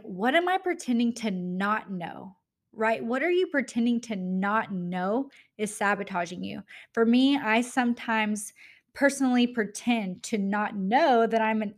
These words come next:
expert self-saboteur. I will dress that saboteur up in a totally different outfit. She will look so classy,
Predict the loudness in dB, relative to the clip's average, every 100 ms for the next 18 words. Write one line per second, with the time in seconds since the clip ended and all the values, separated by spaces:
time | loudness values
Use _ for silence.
0 | -4 -4 -4 -6 -6 -4 -2 -2 0 -2
1 | 0 -2 -4 -4 -4 -2 4 4 6 4
2 | 4 0 -10 -20 _ -4 2 4 2 0
3 | -2 0 2 2 0 -4 0 2 2 0
4 | -4 -4 0 2 4 2 0 -2 -4 -6
5 | -4 -4 -2 -2 -2 -4 -8 -2 0 0
6 | -4 -6 -4 -2 -2 -2 -2 -4 -4 -4
7 | -4